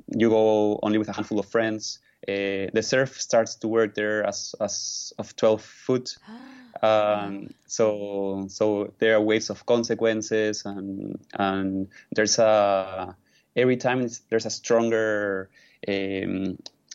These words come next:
Speaker 1: big wave, uh, community in Peru.
Speaker 2: Mm-hmm.
Speaker 1: Um, the,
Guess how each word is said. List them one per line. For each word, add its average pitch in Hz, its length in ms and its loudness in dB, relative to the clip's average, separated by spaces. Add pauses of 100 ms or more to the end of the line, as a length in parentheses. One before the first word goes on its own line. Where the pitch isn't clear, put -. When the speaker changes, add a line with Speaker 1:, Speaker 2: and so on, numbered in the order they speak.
Speaker 1:
big 117 200 0
wave, - 640 0 (280)
uh, 104 140 0
community 117 400 0
in 101 100 -4
Peru. 104 460 0 (380)
Speaker 2:
Mm-hmm. 101 600 -10
Speaker 1:
Um, 95 60 -10 (720)
the, 95 1080 -2